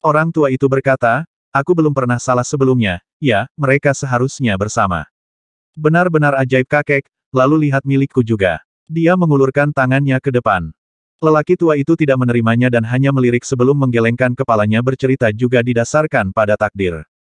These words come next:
"Tanpa hubungan ini, dengan kuat membaca masa depan bocor mandat surga, aku tidak bisa melakukan itu." "Pelit,"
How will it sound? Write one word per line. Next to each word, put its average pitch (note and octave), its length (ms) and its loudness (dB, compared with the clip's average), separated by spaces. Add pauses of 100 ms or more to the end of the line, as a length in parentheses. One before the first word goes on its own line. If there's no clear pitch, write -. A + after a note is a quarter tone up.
(260)
"Tanpa E3 320 0
hubungan D3 320 2
ini, A#2+ 400 0 (240)
dengan D#3+ 320 2
kuat D#3 240 2
membaca A#2+ 320 0
masa A#2 240 0
depan A#2 240 0
bocor B2+ 400 0
mandat C#3 320 2
surga, A#2 400 0 (240)
aku C#3 240 -2
tidak C#3+ 320 -2
bisa C3 160 0
melakukan A#2+ 480 -2
itu." F#2 320 -6 (720)
"Pelit," A#2+ 320 0